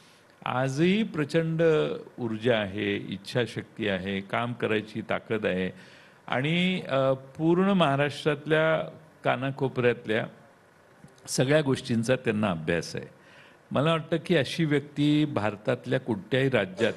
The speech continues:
एवढी जास्त अनुभवी, पण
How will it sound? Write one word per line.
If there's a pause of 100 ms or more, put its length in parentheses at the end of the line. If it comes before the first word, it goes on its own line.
(160)
एवढी (440)
जास्त
अनुभवी, (600)
पण